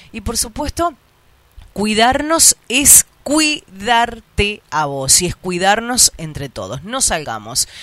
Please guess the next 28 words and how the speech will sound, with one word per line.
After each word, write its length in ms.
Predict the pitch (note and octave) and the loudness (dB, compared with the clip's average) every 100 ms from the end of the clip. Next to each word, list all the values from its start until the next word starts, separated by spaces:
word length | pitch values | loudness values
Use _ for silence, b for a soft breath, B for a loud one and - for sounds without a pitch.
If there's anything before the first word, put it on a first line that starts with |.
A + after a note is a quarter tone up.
| B B | B B
¿m? 160 | A3+ G3 | -18 -10
nos, 220 | G3+ G3+ | -10 -8
nos 160 | G#3 | -4
banquemos, 720 | G#3 G#3+ G3 A#3+ B3 F#3 F3 A#3+ | -4 -4 -6 -4 -2 -2 -6 -2
ya 80 | |
va 80 | A#3 | -2
a 80 | G#3 | -2
pasar. 460 | E3 E3+ A3+ G3 F3 | -4 -6 -2 -4 -4
Yo 140 | G3 | -8
creo 160 | G3 F#3+ | -10 -10
que 120 | F#3 | -12
todo 600 | _ G#3+ A3+ A#3 G#3+ F#3 D#3 | _ -4 -2 -4 -6 -10 -12
en 160 | E3 | -10
la 120 | D#3 | -6
vida 280 | D#3+ F3 F3 | -6 -4 -4
pasa. 480 | D3+ E3+ G3 - G#3 B B | 0 0 2 0 -2 B B
Siempre 400 | - E4+ E4+ C4+ | 2 2 4 0
que 80 | G3+ | 2
llovió 380 | G3 F3+ F#3+ G3+ | 0 2 0 0
paró 420 | F3 F3 G3+ A3 B E3 | 0 0 0 -2 B -8
y 120 | F3+ | -2
esa 240 | F#3+ - F#3+ | -2 -2 -6
es 60 | |
la, 320 | E3+ D3+ C#3 | -4 -2 -2
la 160 | C3 D3 | -4 -6
buena 640 | C#3+ E3+ E3+ D3+ C#3 C3 | -6 -6 -6 -6 -6 -8
nueva 420 | D3 D#3+ E3+ E3 D3 | -10 -8 -6 -6 -8
que, 320 | C#3 C3+ | -12 -14